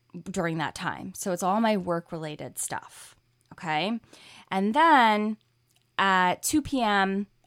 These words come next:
I'm kind of punching out, so to speak, and I'm shifting back to the family bucket. And that will take me pretty much till around eight P M, roughly,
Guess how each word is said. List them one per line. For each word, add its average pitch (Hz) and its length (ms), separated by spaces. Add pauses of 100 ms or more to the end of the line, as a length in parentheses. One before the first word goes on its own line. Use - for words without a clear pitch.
I'm 165 160
kind 170 180
of 147 120
punching 240 420
out, 196 400
so 208 160
to 202 80
speak, 214 480
and 196 100
I'm 185 220
shifting 180 540
back 156 300
to - 140
the 165 120
family 156 420
bucket. - 640
And 175 260
that 190 360 (100)
will 196 180
take 214 340
me 170 540
pretty 294 380
much 190 360
till 180 220
around 160 400
eight 160 280
P 151 200
M, 214 540
roughly, 208 640